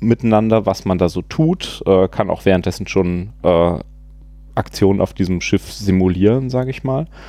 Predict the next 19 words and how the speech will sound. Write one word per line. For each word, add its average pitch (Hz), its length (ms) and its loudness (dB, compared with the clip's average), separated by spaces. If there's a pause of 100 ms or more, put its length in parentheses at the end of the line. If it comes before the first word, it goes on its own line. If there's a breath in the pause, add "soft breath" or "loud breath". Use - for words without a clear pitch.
(560 loud breath)
Und 95 540 2
wenn 101 260 2
diese, 92 640 2 (220)
dieser 90 180 0
Soundtrack, 104 760 -2
der 87 340 4
in 87 120 -6
der 85 120 0
Regel 90 260 2
um 90 120 -6
die 87 140 -6
zehn 92 220 -2
Minuten 95 380 -6
dauert, 90 300 2
dann 90 80 -2
vorbei 90 360 -2
ist, - 400 -4 (640 soft breath)
dann 95 640 0 (120)
wird 98 320 2